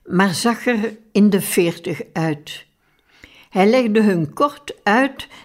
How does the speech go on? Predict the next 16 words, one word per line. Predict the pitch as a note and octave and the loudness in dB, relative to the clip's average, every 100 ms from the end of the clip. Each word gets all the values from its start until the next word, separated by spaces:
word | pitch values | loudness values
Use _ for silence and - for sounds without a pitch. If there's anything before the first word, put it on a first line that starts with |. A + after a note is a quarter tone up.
| _ | _
dat | F3 D#3+ | -2 0
de | G3 - | -2 -2
R | A#3+ B3 | 0 2
W | G3 F3 | 4 4
Wood | D#3 G#3 C#4+ C#4 G#3+ - _ _ | 2 2 2 0 -6 -10 _ _
een | - E3+ | 0 2
Hawaïaanse | E3+ B3 C4+ A#3 A3+ A3 G#3+ G#3 | 2 2 2 4 4 2 0 -2
boot | D#3 F3+ D#3+ - | 2 2 2 -2
was. | F3 D3 - - - _ _ _ _ _ _ _ | -6 -6 -8 -8 -8 _ _ _ _ _ _ _
De | - D3+ | 0 2
vlag | G3 C#4+ - - | 2 0 -2 0
over | B3 A3 G3+ D#3+ | 2 2 2 0
de | D3 | -4
steven | - - G3+ A#3 A3+ E4+ - - - - | -4 -2 -2 0 -4 -6 -8 -16 -20 -12
was | - G3 - | -2 0 0
een | F#3 | -2